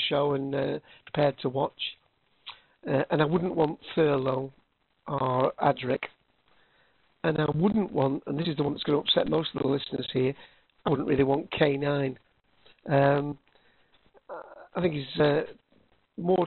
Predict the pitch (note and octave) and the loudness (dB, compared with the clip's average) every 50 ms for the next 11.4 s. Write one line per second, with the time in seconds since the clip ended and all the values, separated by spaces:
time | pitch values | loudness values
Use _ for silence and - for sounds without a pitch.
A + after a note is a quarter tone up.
0 | - - - D#3+ D3+ D3+ D3 C#3+ D3 C#3+ D3 D#3 D#3 D3+ C#3 C3 - - D3+ C#3+ | 0 -2 -2 0 0 0 2 0 0 0 2 2 2 2 2 0 -2 -4 -4 -2
1 | D3 D3 C#3+ C#3+ C#3+ D3 D3 C#3 - - - - - _ _ _ - D#3+ - - | -2 -2 -2 -2 0 0 0 0 -2 -6 -16 -20 -20 _ _ _ -8 -8 -8 -2
2 | - A3 G3 F3+ - - D3+ C3+ C#3+ C#3+ C#3 C3+ C3+ C3 C3 - C#3+ C3+ C#3 C3+ | 0 0 0 0 0 -6 -6 -4 -2 -2 -2 -2 -4 -6 -8 -8 -4 -2 0 0
3 | C3+ - - C3+ C3+ C3+ - - - - D3+ E3 - - - - - - - _ | 0 0 -2 -6 -2 -2 -4 -4 -4 -4 -4 -4 -4 -6 -16 -20 -20 -20 -20 _
4 | _ _ - E3 - - - - G#3+ F#3 E3 D#3 D3 - - - E3 D3+ D#3 D#3+ | _ _ -4 -2 -2 -2 2 2 2 2 2 0 -2 -4 -4 0 2 2 2 2
5 | D3 C#3+ C3+ C3 C3 D#3 - D3+ D3 - E3+ D3 C#3 C#3 C#3+ - - - - C#3+ | 2 0 -2 -4 -4 -4 -4 -4 -4 -4 -6 -4 -4 -6 -6 -8 -6 -2 0 2
6 | C#3 C3+ C3 C3 C3 B2+ - _ _ - _ _ _ - - - _ _ _ C#4+ | 2 2 0 -2 -8 -10 -12 _ _ -20 _ _ _ -20 -20 -20 _ _ _ -10
7 | A#3+ F3 C#3 - D#3+ D3+ - - D3 C#3+ C#3 C#3+ C#3 C3+ C3+ C3 C3 B2+ B2+ B2+ | -10 -8 2 2 2 2 4 0 2 2 2 2 0 -2 0 0 0 0 0 0
8 | C3+ C#3 C#3 C3+ C3 D#3 E3+ E3 D3 - D#3+ - - - E3 E3+ - D#3 D3 D#3 | 0 0 0 2 0 0 0 2 0 0 0 0 -4 -6 -6 -6 -4 -4 -2 -2
9 | D#3+ D3+ C#3+ D3 D3 C#3+ C3+ - - - - _ _ _ _ - D#3+ - - D#3+ | -2 -2 -2 -4 -4 -4 -8 -10 -16 -20 -20 _ _ _ _ -6 -4 -2 -2 -4
10 | D3+ D3+ - - E3+ D#3 C#3+ C#3 B2+ C#3 C3+ - - _ - C#3+ D3 D3 D3+ C#3+ | -4 -4 -2 0 0 0 0 0 -2 -2 -4 -6 -6 _ -2 0 2 2 0 0
11 | C#3 C3 B2+ B2+ C3 C3 C3+ | 0 -2 -2 0 0 0 -2